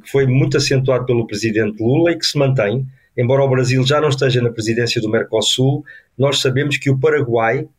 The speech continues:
que é a atual presidência, de algum modo delegou no Brasil a continuação das negociações, o que é bom para, eh, para o Brasil, para o Mercosul, penso, e também para a União Europeia, porque há uma vontade também do lado da Comissão Europeia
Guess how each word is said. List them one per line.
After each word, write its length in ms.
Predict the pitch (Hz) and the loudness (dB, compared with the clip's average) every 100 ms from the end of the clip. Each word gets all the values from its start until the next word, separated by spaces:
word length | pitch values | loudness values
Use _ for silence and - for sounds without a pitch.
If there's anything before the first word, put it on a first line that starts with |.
| - | -4
que 80 | 117 | 0
é 260 | 110 113 - _ _ | 0 0 -6 _ _
a 100 | 110 | -4
atual 300 | 104 131 123 | -2 0 0
presidência, 640 | 113 104 107 117 135 143 135 | -2 -2 0 2 2 0 0
de 80 | |
algum 320 | 143 156 151 151 | 0 0 0 2
modo 520 | 143 151 139 147 147 - - _ | 2 2 0 -4 -8 -16 -20 _
delegou 420 | 120 160 147 156 156 | -2 0 2 2 2
no 100 | 139 | 2
Brasil 380 | 135 120 151 | 2 2 2
a 100 | 147 | 0
continuação 560 | 139 143 139 131 127 147 | 0 0 2 2 2 2
das 140 | 135 | 2
negociações, 840 | 123 117 110 101 - - - - - - 135 | 2 0 -2 -4 -4 -8 -8 -12 -12 -18 -18
o 80 | |
que 140 | 131 147 | -6 -2
é 40 | |
bom 320 | 135 147 160 165 - - _ _ | 0 0 0 -4 -18 -20 _ _
para, 340 | 143 143 151 - | 0 2 0 2
eh, 520 | 135 139 131 127 113 - | 2 4 4 2 2 0
para 180 | 127 120 | 0 2
o 60 | |
Brasil, 520 | 117 113 117 170 190 - | 0 0 0 0 -2 -2
para 140 | 127 | 0
o 60 | 123 | 0
Mercosul, 580 | 120 113 113 107 147 135 | 0 -2 -2 -2 -4 -2
penso, 240 | 147 147 | 0 0
e 20 | |
também 240 | - 143 151 | -2 -2 0
para 80 | 135 | 0
a 40 | |
União 180 | 127 123 | 2 2
Europeia, 560 | 120 110 113 123 156 147 | 2 2 0 2 0 -4
porque 340 | 117 113 - | -12 -8 -2
há 360 | 127 117 101 90 - - - - | 0 2 0 -2 -6 -20 -12 -4
uma 140 | 120 | -2
vontade 500 | 113 131 135 127 131 | 0 0 0 -2 -2
também 320 | 135 123 170 | -2 0 0
do 100 | 139 | 2
lado 220 | 135 131 120 | 2 2 0
da 60 | |
Comissão 400 | 117 123 113 - | -2 -2 -2 0
Europeia 640 | 117 101 101 113 113 117 | 0 0 0 0 2 -2